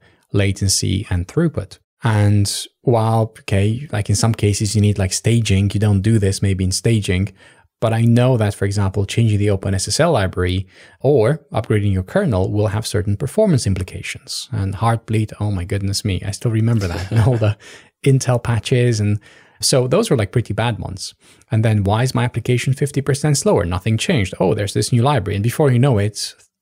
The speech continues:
two months have passed and you're still f-, trying to figure out what went wrong. So, okay, let's put a pin in that because, um, I think we're getting a bit ahead of ourselves.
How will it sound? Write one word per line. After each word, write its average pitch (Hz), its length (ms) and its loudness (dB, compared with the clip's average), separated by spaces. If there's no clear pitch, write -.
two 135 140 2
months 123 240 2
have - 140 -4
passed 92 420 -4
and 101 80 2
you're 101 80 2
still 110 180 0
f-, - 160 -20
trying 101 240 0
to - 80 -12
figure 101 240 0
out 98 220 -2
what 95 260 -2
went 92 180 0
wrong. 117 260 -2
So, 107 420 0
okay, 90 260 -2
let's 185 160 0
put 185 180 -2
a 143 40 2
pin 123 180 2
in 95 60 2
that 87 320 -4
because, - 380 -2
um, 101 360 2
I 113 100 0
think 127 380 0
we're 104 280 2
getting 107 260 2
a 95 40 0
bit 104 140 0
ahead 110 220 0
of 98 60 0
ourselves. - 600 -6